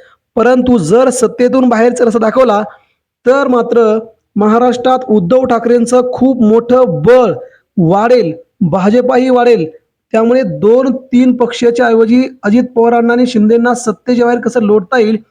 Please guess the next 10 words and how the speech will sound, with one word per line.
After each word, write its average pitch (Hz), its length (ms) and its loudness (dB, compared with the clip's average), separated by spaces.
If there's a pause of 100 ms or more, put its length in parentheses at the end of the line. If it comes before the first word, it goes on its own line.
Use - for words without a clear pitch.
(280)
याची 233 240 0
भाजपा 233 540 0
शंभर 233 400 0
टक्के 247 320 -2
प्लॅनिंग 247 500 0
करत 233 200 -2
असल्याचं 226 240 0
चित्र 233 220 -2
दिसतंय. 233 280 -2 (580)
त्यामुळे 226 440 0